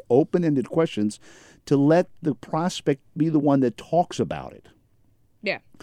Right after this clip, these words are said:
Speaker 1: It's one thing for me to say, "So I hear that you have a lot of needs here 'cause you guys are very disorganized and you guys need a lot of management training, right?"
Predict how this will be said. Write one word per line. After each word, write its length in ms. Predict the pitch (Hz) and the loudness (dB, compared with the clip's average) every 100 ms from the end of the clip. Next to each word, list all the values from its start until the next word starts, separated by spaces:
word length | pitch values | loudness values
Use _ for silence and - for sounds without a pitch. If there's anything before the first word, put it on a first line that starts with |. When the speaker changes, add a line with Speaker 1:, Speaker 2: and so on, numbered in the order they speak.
| - | -2
Speaker 1:
It's 180 | - 151 | 2 2
one 240 | 139 185 220 | 4 4 4
thing 200 | 196 156 | 0 0
for 120 | 147 | 2
me 100 | 143 | 2
to 80 | 123 | 2
say, 200 | - 127 | 2 0
"So 180 | - 131 | 0 -2
I 80 | 120 | -2
hear 280 | - 156 | 0 2
that 120 | 147 139 | 2 4
you 140 | 127 | 4
have 180 | 123 113 | 4 2
a 40 | |
lot 200 | 113 113 | 0 0
of 60 | 107 | 0
needs 260 | 113 113 | 0 -2
here 200 | - 104 - - - | -2 -4 -4 -12 -12
'cause 140 | 98 | -4
you 60 | 107 | 0
guys 220 | 107 98 | 0 0
are 60 | 95 | 0
very 240 | 101 95 | 0 0
disorganized 720 | 90 87 110 98 101 95 - | -2 0 0 0 -2 -2 -4
and 80 | 92 | -4
you 60 | 95 | -2
guys 220 | 95 82 | -2 -2
need 180 | 95 92 | 0 0
a 60 | |
lot 200 | 87 87 | -2 -4
of 60 | 82 | -4
management 420 | 85 90 82 78 | -4 -6 -6 -10
training, 320 | - 90 71 | -8 -8 -8
right?" 260 | 73 98 131 | -4 -2 -2